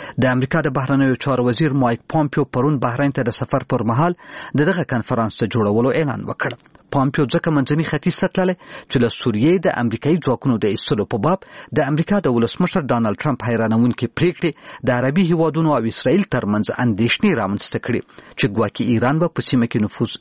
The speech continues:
زیات کړي. پامپیو چې د اندېښنو، چې د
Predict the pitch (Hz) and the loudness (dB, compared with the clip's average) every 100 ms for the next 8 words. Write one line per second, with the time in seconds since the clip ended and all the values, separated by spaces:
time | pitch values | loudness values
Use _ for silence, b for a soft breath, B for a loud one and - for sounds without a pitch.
0 | 139 - 127 - - - - - B B | -4 0 0 0 -6 -8 -8 -10 B B
1 | B - - 156 170 196 - 143 127 110 | B -4 0 0 2 0 0 0 0 0
2 | 110 - 165 - B B - 127 | 0 2 0 0 B B -2 0